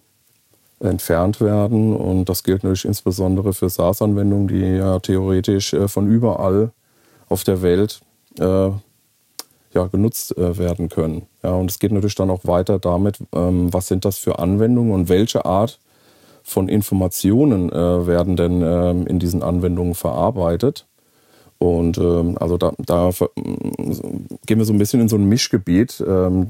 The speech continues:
von der, ähm, I-T-Security. Da ist es also nicht mehr rein I-T-Security, sondern dann kommt eben auch Informationssicherheit und, ähm, D S G V O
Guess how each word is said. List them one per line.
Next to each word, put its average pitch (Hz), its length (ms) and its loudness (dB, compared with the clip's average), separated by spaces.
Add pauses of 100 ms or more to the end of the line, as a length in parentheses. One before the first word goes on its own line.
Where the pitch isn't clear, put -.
von 90 260 0
der, 87 760 2
ähm, 90 160 -2
I-T-Security. 98 840 0
Da 92 360 2
ist 101 180 -2
es 110 120 -2
also 101 140 0
nicht 98 200 0
mehr 101 180 2
rein 98 360 2 (520)
I-T-Security, 104 1000 0
sondern 95 400 0
dann 92 200 0
kommt 101 240 -2
eben 95 200 2
auch 90 280 0
Informationssicherheit 101 1400 0
und, 92 360 0
ähm, 92 840 0
D - 140 -2
S 92 140 -4
G 92 100 0
V 90 160 -2
O 85 400 0